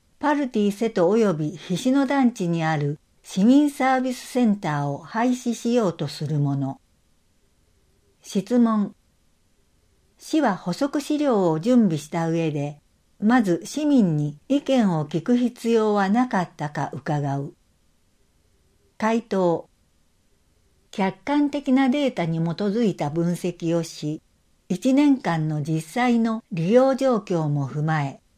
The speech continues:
同センターを廃止しても利用者に大きな不都合は生じず、市民の意見を聞く必要はないと判断した。なお、第五号議案は審査の結果、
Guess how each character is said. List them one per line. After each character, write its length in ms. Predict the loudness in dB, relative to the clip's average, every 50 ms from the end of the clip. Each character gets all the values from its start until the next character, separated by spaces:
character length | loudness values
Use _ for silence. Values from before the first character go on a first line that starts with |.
| _ _ _ _ _ _ -4
同 220 | 0 0 2 2 0
セ 220 | 0 0 0 0
ン 80 | 0 0
タ 240 | -2 -2 -2 0
ー 20 | 0
を 160 | 0 -2 -2
廃 260 | -4 -2 -2 -2 -2
止 220 | -2 -4 -6 -6 -6
し 80 | -6
て 180 | -6 -4 -4 -2
も 280 | -2 -4 -4 -6 -10 _ _
利 180 | -2 0 2 4
用 200 | 4 4 2 2
者 160 | 0 -2 0
に 160 | 0 0 2
大 180 | 2 2 0 0
き 160 | -2 -2 -2
な 140 | -2 -2 -4
不 100 | -6 -8
都 220 | -10 -6 -4 0
合 240 | 2 2 2 2 2
は 160 | 0 -2 -2
生 320 | -4 -6 -6 -4 -2 -2 -2
じ 140 | -4 -6 -6
ず、 240 | -8 -10 -12 -14 -16 _ _ _ _ _ _ _ _
市 240 | -20 -8 -4 -2 0
民 260 | 4 4 4 4 4
の 140 | 2 2 0
意 100 | -2 -2
見 340 | 0 0 0 2 2 0 -2
を 80 | -2
聞 200 | -4 -6 -12 -10
く 140 | -6 -6 -6
必 300 | -6 -8 -12 -10 -4 -2
要 200 | 0 0 0 0
は 140 | 0 0 0
な 180 | 0 2 2 0
い 100 | 0 -2
と 140 | -4 -6
判 320 | -6 -4 -4 -4 -2 -4 -4
断 240 | -6 -8 -10 -10 -12
し 140 | -14 -16 -14
た。 240 | -12 -12 -12 -12 -14 _ _ _ _ _ _ _ _ _ _ _ _ _ _ _ _ _ _ _ _ _ _ _ _ _ _ _ _ _ _
な 260 | 0 2 2 2 2 -2
お、 120 | -4 -8 _ _ _ _ _ _ _ _ _ -2
第 280 | 0 2 2 2 2 2
五 160 | 2 0 2
号 260 | 4 4 4 4 4
議 180 | 2 0 0 0
案 220 | 0 0 -2 -2
は 160 | -2 -4 -4
審 280 | -4 -4 -4 -4 -4 -4
査 180 | -4 -4 -4
の 140 | -4 -4 -6
結 220 | -6 -6 -6 -6 -8 _ _
果、 240 | -8 -8 -8 -8